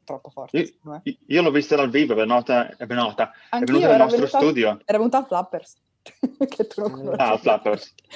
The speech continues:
Speaker 3: Mi
Speaker 2: Il Fla-, ciao,
Speaker 3: piacciono
Speaker 2: Flappers.
Speaker 1: Ciao,
Speaker 3: di
Speaker 1: Flappers.
Speaker 3: donne,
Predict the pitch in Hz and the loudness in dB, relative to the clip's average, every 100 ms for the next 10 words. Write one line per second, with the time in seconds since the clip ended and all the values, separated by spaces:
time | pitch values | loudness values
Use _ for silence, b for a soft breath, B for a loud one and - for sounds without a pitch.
0 | B 139 175 202 190 165 190 131 - - | B 0 4 4 4 2 2 2 0 -6
1 | B B B - 226 247 208 208 220 220 | B B B 0 2 4 4 4 2 0
2 | 220 220 - | 0 -2 -6